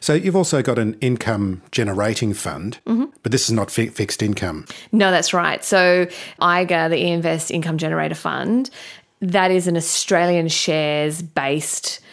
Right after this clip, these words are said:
Speaker 2: E T F, and it aims to produce a seven percent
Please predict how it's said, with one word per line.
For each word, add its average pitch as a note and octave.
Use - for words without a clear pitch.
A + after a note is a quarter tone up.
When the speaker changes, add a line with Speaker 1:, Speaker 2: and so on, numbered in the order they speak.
Speaker 2:
E D#3+
T C#3+
F, -
and E3+
it -
aims D#3+
to D#3
produce D#3
a -
seven E3
percent C#3